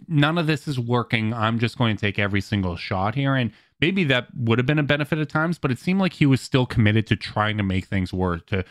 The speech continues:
to try to keep Darius involved, to try to keep Mobley involved. And e-, even though it was a team-wide failure in, in that way, like, he was still kinda committed to making the thing work, which, which I, I thought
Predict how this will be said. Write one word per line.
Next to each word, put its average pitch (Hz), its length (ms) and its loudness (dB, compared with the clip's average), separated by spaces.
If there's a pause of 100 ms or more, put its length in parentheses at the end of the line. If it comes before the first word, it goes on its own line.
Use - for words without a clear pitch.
(220)
to 120 80 -2
try 117 200 0
to 120 80 -4
keep 117 200 -2
Darius 113 400 0
involved, 90 320 0
to 92 100 -2
try 101 220 0
to 107 80 -2
keep 107 180 -2
Mobley 107 340 2
involved. 87 400 -2
And 98 100 0
e-, 110 40 -2
even 151 480 2
though 135 200 2
it 104 60 0
was 101 260 0
a 110 100 -2
team-wide 101 600 -4
failure 123 580 -2
in, 98 140 -2
in 113 420 -6
that 95 180 -4
way, 110 380 -2 (760)
like, 156 260 0
he 143 160 0
was 180 140 0
still - 380 -2
kinda 156 260 -2
committed 120 500 0
to 127 100 -2
making 104 560 -2
the 92 80 0
thing 98 380 -4
work, 92 320 -4
which, 107 240 0
which 120 180 0
I, 127 300 -2
I 120 40 0
thought 127 360 -2